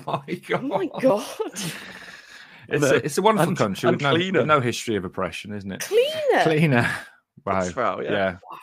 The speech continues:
Speaker 3: Cleaner woman.
Speaker 1: Any-, anyway,
Speaker 3: Tidy woman, I
Speaker 1: uh, before the break, we've got time for a game, Alex, haven't we?
Speaker 2: Oh.
Speaker 1: Yeah?
Speaker 3: Oh, I, we haven't, we haven't today.
Speaker 1: No,
Speaker 3: Actually,
Speaker 1: we have. I believe
Speaker 3: yes, 'cause I like it. I love it, probably.
Speaker 1: Mm.
Speaker 3: See what I'm doing.
Speaker 1: Yeah. Um, I believe he's seven six down, something like that. We'll go with that anyway.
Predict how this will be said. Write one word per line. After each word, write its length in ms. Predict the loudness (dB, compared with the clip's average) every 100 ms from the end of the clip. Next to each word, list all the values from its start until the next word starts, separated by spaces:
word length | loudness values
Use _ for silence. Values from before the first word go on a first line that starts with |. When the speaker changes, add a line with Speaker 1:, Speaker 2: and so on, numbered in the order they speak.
| -8
Speaker 3:
Cleaner 220 | -6 -2
woman. 260 | -2 -4 -8 _
Speaker 1:
Any-, 400 | 4 6 4 2 _ _ _ 4
anyway, 380 | 6 6 2
Speaker 3:
Tidy 160 | 0 -4
woman, 500 | -10 -12 -14 -18 -20 _ _ _ _ -18 0
I 160 | 4
Speaker 1:
uh, 40 | 4
before 260 | 4 0
the 60 | 2
break, 140 | 0 -2
we've 80 |
got 100 | -6
time 220 | -4 -6 -6
for 80 |
a 60 | -4
game, 380 | -2 0 -2 -10 -4
Alex, 360 | -2 -2 -10 -8
haven't 220 | -6 -4
we? 160 | -8 -10 -10
Speaker 2:
Oh. 80 | -4
Speaker 1:
Yeah? 200 | -4 -4 -18 _ _ _ -20 -10
Speaker 3:
Oh, 120 | -8
I, 120 | -8 -6
we 80 | -6
haven't, 340 | -4 -8 -8
we 100 | -8
haven't 260 | -6 -8 -14
today. 380 | -14 -12 -14 -18 _ -2
Speaker 1:
No, 180 | 4 6
Speaker 3:
Actually, 160 | 6 4
Speaker 1:
we 40 |
have. 200 | 4 4
I 80 | 0
believe 280 | 0 0 2
Speaker 3:
yes, 220 | 2 0
'cause 200 | -4 2
I 140 | 4 6
like 400 | 6 4 2 -6
it. 100 | -2
I 100 | -2
love 260 | -2 -4 -4
it, 200 | -8 -10
probably. 400 | -8 -8 -8 -10
Speaker 1:
Mm. 140 | -10 -16 -16
Speaker 3:
See 120 | -10
what 100 | -8
I'm 100 | -8
doing. 260 | -10 -10
Speaker 1:
Yeah. 800 | -10 -12 -12 -16 -16 -16 -16 -14 0
Um, 280 | 4 4 2
I 40 |
believe 260 | 0 -2 0
he's 120 | -2
seven 200 | -2 -4
six 220 | -8 -10
down, 360 | -4 -2 -2 -6
something 260 | -10 -8 -4
like 220 | -6 -4
that. 260 | -6 -6 -8
We'll 120 | -4
go 140 | -4
with 120 | -4
that 120 | -6 -8
anyway. 300 | -6 -6